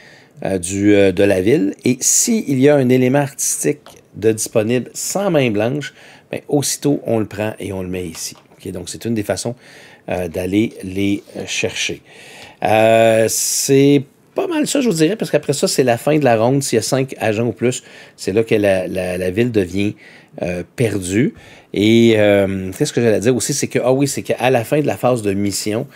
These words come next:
si on a trois icônes identiques, euh, dans les indices qu'on va avoir amassés au fur et à mesure, ben, c'est là qu'on va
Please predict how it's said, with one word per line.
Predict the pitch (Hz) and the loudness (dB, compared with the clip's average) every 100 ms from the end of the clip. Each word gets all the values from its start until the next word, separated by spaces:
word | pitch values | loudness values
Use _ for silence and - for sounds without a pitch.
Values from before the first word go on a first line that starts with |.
| - - - | -20 -20 -12
si | - 131 | -2 0
on | 120 | 2
a | 117 | 0
trois | - 160 175 160 131 | -2 2 4 4 0
icônes | 117 131 131 | -2 0 0
identiques, | 110 110 101 90 - - - - - - - - _ - | 2 0 0 -4 -10 -12 -16 -18 -18 -20 -20 -20 _ -2
euh, | 98 95 | 0 0
dans | 90 101 107 | -2 -2 -2
les | 101 98 92 110 | 0 -2 -2 0
indices | 110 98 123 - | 0 -2 -4 -4
qu'on | 104 | -4
va | 92 | -2
avoir | 92 98 95 | 0 0 0
amassés | 92 90 - 123 | -6 -6 -6 -8
au | |
fur | - 98 | -4 -4
et | |
à | 92 | -4
mesure, | 87 92 113 | -4 0 0
ben, | 98 | 0
c'est | - | -2
là | 101 | -2
qu'on | 110 98 | -2 -2
va | 92 | -2